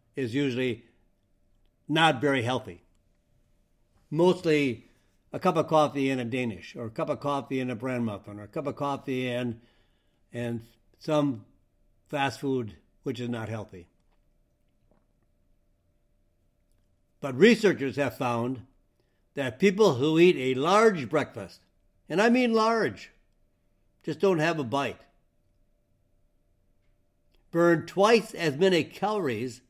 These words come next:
that day than people who skip breakfast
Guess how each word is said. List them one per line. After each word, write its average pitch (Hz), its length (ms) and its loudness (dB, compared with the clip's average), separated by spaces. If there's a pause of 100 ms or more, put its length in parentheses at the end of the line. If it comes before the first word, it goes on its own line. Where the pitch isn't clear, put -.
(320)
that 165 340 -2
day 156 500 0 (1160)
than 147 180 2
people 185 340 4
who 135 140 0
skip 220 340 2
breakfast 135 480 -6